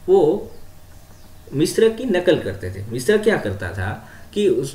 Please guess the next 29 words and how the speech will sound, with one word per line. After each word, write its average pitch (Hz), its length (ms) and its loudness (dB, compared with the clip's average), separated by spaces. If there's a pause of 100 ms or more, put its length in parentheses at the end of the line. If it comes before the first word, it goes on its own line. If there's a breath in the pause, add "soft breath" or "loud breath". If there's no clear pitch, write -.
(100)
उन्होंने 170 500 0 (260)
एक 165 180 0
साल 160 260 0
को 170 140 0
decide 160 380 -2
करने 143 240 -4
के 139 120 -4
लिए 135 140 0
क्या 165 220 0
किया, - 400 -6 (340 loud breath)
तो - 80 0 (100)
उन्होंने 175 380 2
एक 180 180 -2
तारे 117 340 0
के 175 220 -2 (440)
ऊपर 196 360 -2 (800 loud breath)
नज़र 127 280 2
रखी 95 300 -6 (380 loud breath)
कि 202 80 6
ये 220 180 6
जो 254 140 -2
तारा 123 320 -2
यहाँ 113 400 -4
पे 180 80 4
है, 113 320 -4 (360)
जो 131 180 2 (140)
position 185 440 4
पे 196 160 -2
है, 101 240 -4